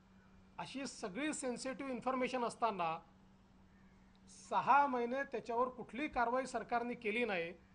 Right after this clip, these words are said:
तर सरकारवर कारवाई झाली पाहिजे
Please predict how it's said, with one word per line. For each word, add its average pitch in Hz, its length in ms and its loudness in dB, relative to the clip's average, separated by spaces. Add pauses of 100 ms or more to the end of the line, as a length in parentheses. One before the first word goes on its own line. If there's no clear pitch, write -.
(1500)
तर 202 120 -8
सरकारवर 247 600 2
कारवाई 254 360 4
झाली 240 220 2
पाहिजे 240 420 2